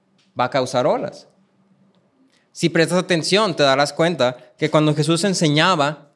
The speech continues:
y cuando Jesús ponía en práctica su autoridad, siempre había una respuesta. Cuando Jesús enseña su autoridad, siempre hay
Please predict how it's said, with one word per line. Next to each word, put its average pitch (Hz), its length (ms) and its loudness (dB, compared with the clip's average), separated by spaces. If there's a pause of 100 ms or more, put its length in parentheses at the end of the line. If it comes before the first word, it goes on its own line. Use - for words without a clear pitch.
(120)
y 160 100 -6
cuando 156 260 0
Jesús 165 360 -2 (180)
ponía 180 440 2
en 175 80 0
práctica 170 460 -2
su 165 100 -2
autoridad, 156 680 0 (1300)
siempre 185 800 -4
había 127 760 -4 (220)
una 120 220 -6
respuesta. - 540 -10 (1500)
Cuando 160 300 2
Jesús 165 720 -2 (440)
enseña 214 540 -2
su 233 100 -4
autoridad, 147 540 -2
siempre 202 720 -4
hay 131 320 0